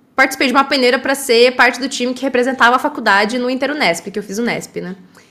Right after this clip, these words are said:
Ganhamos, eu era Namizinha suporte, mas eu não jogava só de Nami, gente, eu jogo de outras coisas, eu jogava de suporte de tanque também. Aí tá,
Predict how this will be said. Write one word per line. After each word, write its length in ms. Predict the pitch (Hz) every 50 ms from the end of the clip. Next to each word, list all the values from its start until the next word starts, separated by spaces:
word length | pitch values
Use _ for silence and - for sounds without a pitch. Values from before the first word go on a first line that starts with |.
| _ _ _ _ _ -
Ganhamos, 680 | 214 214 302 330 285 240 226 233 262 302 311 320 277 240
eu 140 | 240 220 220
era 340 | 226 226 226 214 208 202 202
Namizinha 680 | 214 214 226 233 262 285 302 285 240 233 269 277 277
suporte, 580 | 277 277 254 220 - 208 202 214 233 269 240 -
mas 180 | 262 240 233 233
eu 40 | 262
não 60 | 285
jogava 260 | 285 294 277 277 277
só 140 | 277 285 277
de 140 | 254 285 294
Nami, 200 | 247 208 180 175
gente, 200 | 170 175 185 202
eu 40 | 185
jogo 180 | 190 190 196
de 60 | 190
outras 240 | 202 196 208 277 285
coisas, 380 | - - 180 180 190 214 208 190
eu 80 | 180
jogava 260 | 175 180 175 185 180 190
de 60 | 185
suporte 300 | - - 196 202 208 -
de 80 | -
tanque 220 | - 214 202 208 -
também. 380 | - 247 254 214 131 - - - _ _ _ _ - - - _ _ _ _ _ _ _ _ _ _ _ _ _ _ _ 180
Aí 80 | 196 208
tá, 380 | - - 190 175 - - -